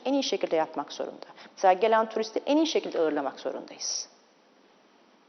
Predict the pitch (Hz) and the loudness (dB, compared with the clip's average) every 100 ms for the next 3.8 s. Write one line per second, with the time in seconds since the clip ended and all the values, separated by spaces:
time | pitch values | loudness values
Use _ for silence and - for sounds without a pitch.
0 | _ _ - 240 220 233 233 247 247 285 | _ _ -10 -6 2 2 4 0 2 2
1 | 247 254 254 277 - 185 - 359 311 247 | 4 4 4 -2 -4 -6 0 2 4 4
2 | 262 220 - 190 262 294 - 180 165 - | 2 -2 2 2 2 -4 -2 -2 -2 -4
3 | 196 - - - - - 226 254 | -10 -10 -10 -10 -8 -2 4 4